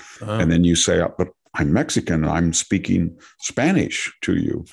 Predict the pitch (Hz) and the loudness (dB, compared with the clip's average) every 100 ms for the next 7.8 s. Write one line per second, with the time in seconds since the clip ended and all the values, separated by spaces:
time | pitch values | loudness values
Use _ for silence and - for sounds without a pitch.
0 | - _ 85 85 85 87 85 - 95 87 | -20 _ -6 -2 0 0 0 -2 -2 -2
1 | 90 90 - - 87 87 85 95 82 82 | -4 -4 -6 -2 -2 -2 -2 -2 0 -2
2 | 82 78 76 - 85 85 80 - - - | -2 -4 -6 -4 -2 0 0 0 0 -2
3 | - - 82 - 50 - - - - - | -4 -4 -2 0 -2 -2 -2 -2 -4 -6
4 | - 92 85 85 - - 82 82 107 90 | 0 2 2 -2 -6 -6 -2 2 2 0
5 | - - - - 90 98 - - - 104 | -4 -12 -20 -6 -2 0 0 -2 -2 -2
6 | 95 - - - 110 - 90 90 - 98 | -2 -4 -6 -4 -4 -4 -4 -2 -2 -2
7 | - 95 95 82 95 98 92 - | -2 -4 -2 -2 0 -2 -2 -6